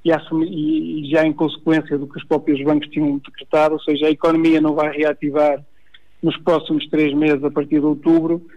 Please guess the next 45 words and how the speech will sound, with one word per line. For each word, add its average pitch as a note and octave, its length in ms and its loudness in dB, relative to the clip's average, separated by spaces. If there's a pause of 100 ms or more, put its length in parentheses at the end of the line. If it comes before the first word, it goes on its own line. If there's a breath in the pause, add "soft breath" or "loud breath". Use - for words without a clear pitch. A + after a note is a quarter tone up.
(220 loud breath)
não D#3+ 140 2
vai D#3 180 2
reativar D#3 600 0
de C#3 60 -16
uma D3 160 -6
forma D3 320 -4
muito D3 300 -4
acentuada, D3+ 600 -2
ou A3 180 -10
seja, C#3+ 200 -8
todos - 240 -4
sabemos D#3 440 0 (200)
que D3+ 60 -4
Portugal D3 540 0
vive D3 160 0
muito D3+ 240 0
de - 60 -10
exportação D3 640 -4
e - 20 -2
de C#3 80 -8
turismo, D3 540 0 (680 loud breath)
e D3 260 4
o C#3 100 -6
turismo D3+ 480 2
sabemos D3 300 0
como D3 140 0
é D3 60 0
que D3+ 80 -2
ele C#3+ 100 -2
está, C#3+ 480 0
e D#3 220 -4
a - 20 0
exportação, D3 800 -2 (100)
os - 120 -18
principais D3+ 500 -2
destinos D#3 400 -2
também D3 220 -2
estão D3 200 -2
em C#3+ 120 -2
quebra, D#3+ 360 0
estão, C#3+ 300 -4
estão C3+ 220 -4
parados D3+ 340 0
os C#3+ 100 -12
países, D#3 440 0